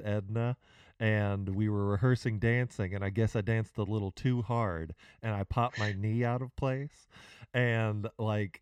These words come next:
it really hurt, and, like, it was sore to walk on, and the only cane type thing I had was a sword cane.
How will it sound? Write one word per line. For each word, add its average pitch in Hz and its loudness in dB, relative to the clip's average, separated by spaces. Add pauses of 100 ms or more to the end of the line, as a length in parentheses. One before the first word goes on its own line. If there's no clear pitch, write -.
it 117 2
really 123 2
hurt, 110 -2
and, 110 0
like, 101 -2
it 101 -2
was 95 -4
sore 127 2
to 113 2
walk 117 0
on, 90 -2
and 104 -4
the 101 -4
only 113 -2
cane 113 -2
type 107 0
thing 110 -4
I 98 -2
had 104 0
was 107 -2
a 104 0
sword 117 0
cane. 143 2